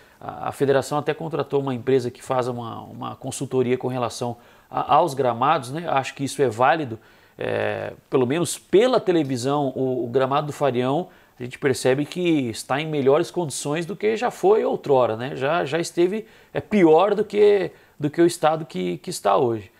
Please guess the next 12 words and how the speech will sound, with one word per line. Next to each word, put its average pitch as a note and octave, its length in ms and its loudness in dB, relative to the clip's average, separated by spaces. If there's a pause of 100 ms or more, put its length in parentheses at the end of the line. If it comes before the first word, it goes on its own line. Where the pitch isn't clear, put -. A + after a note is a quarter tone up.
(280)
É, B2 140 -2
eu F#3+ 180 6
não C4+ 160 -4
sou B3+ 220 -2
contra, F3 800 2
é, A#2 480 -6
eu B2+ 160 -4
não D#3+ 100 -6
sou E3 200 -2
a D3 60 0
favor, C3 480 0
perdão, A#2 500 -4